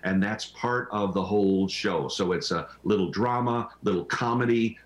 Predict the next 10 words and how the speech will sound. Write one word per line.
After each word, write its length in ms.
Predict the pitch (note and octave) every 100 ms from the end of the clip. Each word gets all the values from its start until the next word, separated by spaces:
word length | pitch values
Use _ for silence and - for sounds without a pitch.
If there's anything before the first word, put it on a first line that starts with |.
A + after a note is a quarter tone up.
| _
a 60 | -
bunch 240 | F#2+ F#2+
of 80 | F#2
songs 500 | - G2 G2 G2 -
mixed 380 | F#2+ F#2 - -
throughout. 560 | F2+ E2+ D2+ D#2 D#2 - - -
Uh, 260 | - E2 D#2+ -
it 120 | G#2
was 280 | G#2 G2 -
performed, 720 | - G2 A#2 C#3 D#3 F#3 E3